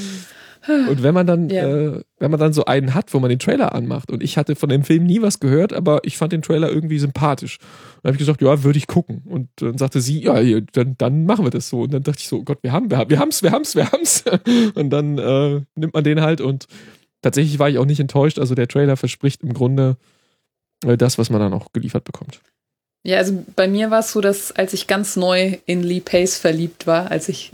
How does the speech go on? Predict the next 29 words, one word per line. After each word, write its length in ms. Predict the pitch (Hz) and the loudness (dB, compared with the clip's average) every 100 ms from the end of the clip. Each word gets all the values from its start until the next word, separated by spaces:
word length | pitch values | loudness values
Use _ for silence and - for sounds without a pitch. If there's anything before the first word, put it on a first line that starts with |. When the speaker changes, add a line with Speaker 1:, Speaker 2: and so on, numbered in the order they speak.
| _ | _
Speaker 2:
The 100 | 165 | -8
Fall 340 | 165 175 175 | -2 2 2
zum 200 | 175 165 | 0 -2
ersten 260 | 151 160 175 | -2 -2 -2
Mal 100 | 156 | -2
gesehen 360 | 156 147 151 160 | -2 -2 -2 -2
hab, 240 | 165 - - - - _ | -6 -8 -18 -18 -20 _
ähm, 400 | 160 156 160 156 - | 0 2 0 -2 -2
da 480 | 170 160 160 156 175 165 _ - | 0 0 0 -2 -4 -10 _ -2
bin 100 | 165 | -2
ich 80 | 156 | 2
dann 160 | 165 | 2
mal 100 | 160 | 2
so 140 | 160 156 | 2 0
auf 100 | - | 0
die 120 | 160 | 0
Suche 280 | 170 170 156 | 0 2 0
gegangen 500 | 147 151 147 147 147 | 2 0 0 -2 -2
nach 240 | 156 160 | -2 -4
anderen 420 | - 160 160 151 151 | -2 -2 0 -2 -2
Lee 100 | 147 | -4
Pace-Filmen. 640 | - 151 - - 151 151 | -2 -2 -2 -4 -4 -2
Deswegen 340 | 147 - 147 147 | -6 -4 -4 -2
bin 100 | 147 | -4
ich 120 | 156 | -6
auf 80 | - | -6
diesen 180 | 147 | -6
Film 260 | 151 147 147 | -4 -4 -6
gestoßen. 480 | 165 - 143 143 | -6 -6 -8 -8